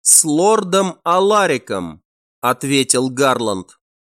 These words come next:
"Видимо, времена не так уж сильно изменились",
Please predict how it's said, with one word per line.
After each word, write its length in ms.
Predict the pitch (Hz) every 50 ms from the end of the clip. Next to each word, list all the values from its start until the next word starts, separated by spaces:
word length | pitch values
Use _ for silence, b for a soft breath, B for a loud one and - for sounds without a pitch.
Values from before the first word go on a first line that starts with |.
| _ _ _ _ _ _ _ _ _ _ - 113
"Видимо, 840 | 107 135 208 269 277 240 247 247 240 233 226 220 208 190 151 - _
времена 540 | - 120 139 180 185 202 208 220 247 277 285
не 140 | 277 254 240
так 280 | - - 240 240 226 -
уж 160 | 233 202 -
сильно 480 | - - - 226 233 233 226 220 220
изменились", 880 | 214 196 165 180 196 202 196 196 208 233 233 180 131 110 - - - -